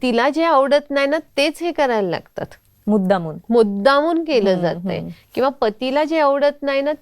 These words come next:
Speaker 1: तेच पत्नी करायला लागते.
Speaker 2: हम्म.
Speaker 1: कारण आता ते मनाने ना दुराव-, दुरावा निर्माण होतोय त्या
Speaker 2: हम्म.
Speaker 1: दोघांमध्ये. मग हा दुरावा निर्माण का होतोय?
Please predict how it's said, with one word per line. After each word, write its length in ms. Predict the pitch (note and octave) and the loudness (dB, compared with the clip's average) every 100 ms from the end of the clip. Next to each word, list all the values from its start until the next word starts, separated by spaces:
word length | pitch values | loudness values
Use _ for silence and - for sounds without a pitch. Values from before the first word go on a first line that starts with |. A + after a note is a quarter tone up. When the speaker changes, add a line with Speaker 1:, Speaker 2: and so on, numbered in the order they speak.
| - | -2
Speaker 1:
तेच 240 | D#4+ - F4 | -2 -2 -2
पत्नी 320 | C#4 C#4 C#4 | -2 -2 -4
करायला 440 | B3+ G#3+ G3 F#3 | -2 0 0 -2
लागते. 440 | D#3+ - - - - - | -4 -8 -12 -14 -14 -10
Speaker 2:
हम्म. 140 | G3 F#3+ | -8 -4
Speaker 1:
कारण 140 | A#3+ | 0
आता 260 | A3 F#3+ B3+ D4 | 0 0 -4 -2
ते 60 | |
मनाने 500 | C#4 A3 G#3 G#3 A3+ | -2 0 0 0 0
ना 120 | C4 | 0
दुराव-, 540 | C#4 A3 G#3 G3 G3 G#3 F#3+ | 0 0 0 0 -2 -4 -4
दुरावा 480 | G3 G3 G3 G#3+ | 0 0 0 0
निर्माण 400 | A3 G3+ F#3 F3 | -2 -2 -4 -6
होतोय 280 | F#3+ E3 E3+ E3+ | -6 -6 -8 -6
त्या 100 | F3 | -8
Speaker 2:
हम्म. 200 | - F#3+ | -6 -6
Speaker 1:
दोघांमध्ये. 600 | E3 D#3+ F3 F3 - D#3+ _ _ _ _ _ - | -6 -6 -8 -10 -14 -16 _ _ _ _ _ -10
मग 80 | A#3 | -8
हा 160 | B3 | -6
दुरावा 720 | C#4 G#3 G#3 G#3 A3 B3+ C#4+ - - | -6 -2 0 0 -2 -4 -8 -10 -4
निर्माण 680 | G#3+ G#3 G#3+ G#3+ A#3 C4 C#4 - | 0 2 2 2 0 -2 -4 -6
का 140 | A#3 | -4
होतोय? 600 | C4 B3 B3 - G#3 A#3+ | -4 -2 -2 0 -2 -4